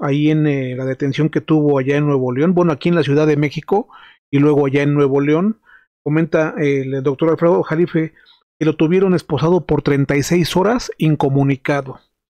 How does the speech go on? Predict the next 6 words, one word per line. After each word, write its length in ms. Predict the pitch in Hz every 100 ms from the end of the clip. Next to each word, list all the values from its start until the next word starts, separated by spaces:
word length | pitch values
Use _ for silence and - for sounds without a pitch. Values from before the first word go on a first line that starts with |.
| _ _ _ _ _ _
Además, 380 | 139 147 175 -
eh, 640 | 175 165 156 143 139 143 - _ _ -
comenta 380 | 156 175 175
que 100 | -
seguirá 380 | 147 151 151 165
defendiendo 800 | 175 - 151 160 165 160 151 135